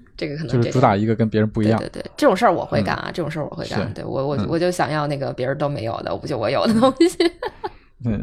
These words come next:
Speaker 2: 我觉得海淘的话，主要是你要找到一个靠谱的平台，或者说是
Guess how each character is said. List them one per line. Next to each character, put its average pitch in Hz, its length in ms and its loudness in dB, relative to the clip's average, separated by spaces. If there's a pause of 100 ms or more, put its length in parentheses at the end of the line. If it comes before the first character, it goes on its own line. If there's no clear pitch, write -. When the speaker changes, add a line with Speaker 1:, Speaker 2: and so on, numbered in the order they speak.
Speaker 2:
我 113 120 4
觉 107 120 4
得 311 120 2
海 - 180 0
淘 117 240 -2
的 214 60 0
话， 202 160 4
主 127 100 0
要 127 160 8
是 135 540 4 (240)
你 120 160 2
要 165 160 8
找 113 140 4
到 123 100 8
一 120 100 4
个 151 80 4
靠 156 220 4
谱 120 80 0
的 101 80 4
平 - 180 0
台， 123 240 2
或 160 160 4
者 123 80 6
说 147 180 4
是 113 540 6